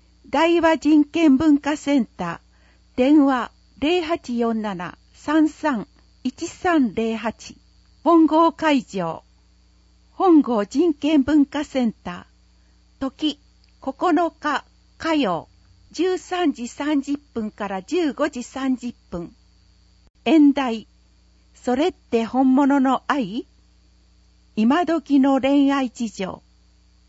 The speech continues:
講師、デートディーブイ防止広島代表、藤沢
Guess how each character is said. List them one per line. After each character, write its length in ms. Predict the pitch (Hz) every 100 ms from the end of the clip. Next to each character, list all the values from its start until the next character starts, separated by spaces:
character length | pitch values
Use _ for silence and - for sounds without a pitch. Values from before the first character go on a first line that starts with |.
| _ _ _ _ _ _ _ _ _
講 220 | 330 320
師、 440 | 277 - 185 180 - _ _ _ _ _ _ _ -
デ 260 | 208 339
ー 20 | 294
ト 300 | - 196 185
デ 60 |
ィ 240 | 185 302 311
ー 20 |
ブ 160 | 214 320
イ 120 | 294
防 260 | 226 254 277
止 240 | - 269
広 300 | 240 269 330
島 260 | 277 294 294
代 260 | 277 277 -
表、 300 | 254 240 208 - _ _
藤 260 | - 254 311
沢 440 | - 320 277 269